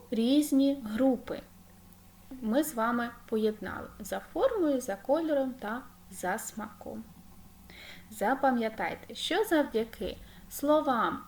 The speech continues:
ознакам предметів ми можемо дізнатися, який наш предмет, або яка, або яке,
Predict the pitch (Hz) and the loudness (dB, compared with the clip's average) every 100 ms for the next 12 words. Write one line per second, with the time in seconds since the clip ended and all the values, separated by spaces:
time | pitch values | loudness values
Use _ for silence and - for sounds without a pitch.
0 | - 254 262 202 - - - - 208 208 | -4 2 4 4 0 -10 -12 -12 -6 -6
1 | 190 190 226 403 - - - - 302 294 | -4 -2 0 -2 -2 -6 -6 0 4 6
2 | 269 254 208 190 190 214 285 277 - 202 | 4 2 -2 -4 -2 0 0 -2 -6 -10
3 | - - 190 240 254 - 262 262 254 190 | -12 -16 0 0 0 -2 0 4 4 2
4 | - - 202 185 190 - 196 196 185 180 | -4 -12 -6 -4 -4 -4 -6 -6 -8 -10
5 | - - - 202 202 214 220 - 196 202 | -12 -20 -10 -8 -4 -2 -2 -6 -2 2
6 | 311 415 - 294 269 247 262 - - - | 2 2 0 4 4 4 0 -6 -16 -20
7 | - - - - 208 190 190 180 185 262 | -20 -18 -14 -6 -4 0 0 0 2 0
8 | - 392 311 233 220 349 | 0 2 4 6 4 0